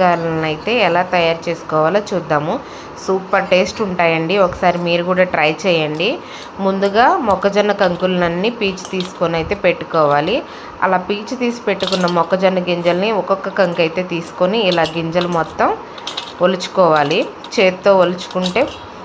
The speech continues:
నీట్‌గా వస్తాయండి. ఇంకా లేత కంకులైతే చాకుతో కూడా కట్ చేసుకోవచ్చు, కానీ ఇవి మరీ అంత లేతవి కావు కాబట్టి మనం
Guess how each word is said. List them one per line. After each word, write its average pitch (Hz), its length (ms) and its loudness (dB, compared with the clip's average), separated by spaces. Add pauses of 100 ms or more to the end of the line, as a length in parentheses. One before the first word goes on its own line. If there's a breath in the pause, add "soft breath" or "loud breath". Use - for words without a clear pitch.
(160)
నీట్‌గా 190 360 2 (100)
వస్తాయండి. 165 580 0 (380)
ఇంకా 220 200 2 (120)
లేత 190 260 4 (120)
కంకులైతే 190 640 2 (640 loud breath)
చాకుతో 196 380 2 (100)
కూడా 208 240 4
కట్ 180 240 0
చేసుకోవచ్చు, 180 680 0 (360)
కానీ 202 320 2
ఇవి 185 120 -2 (340)
మరీ 180 160 4 (100)
అంత 185 240 0
లేతవి 170 420 2
కావు 160 340 2
కాబట్టి 165 420 0 (540 loud breath)
మనం 175 180 2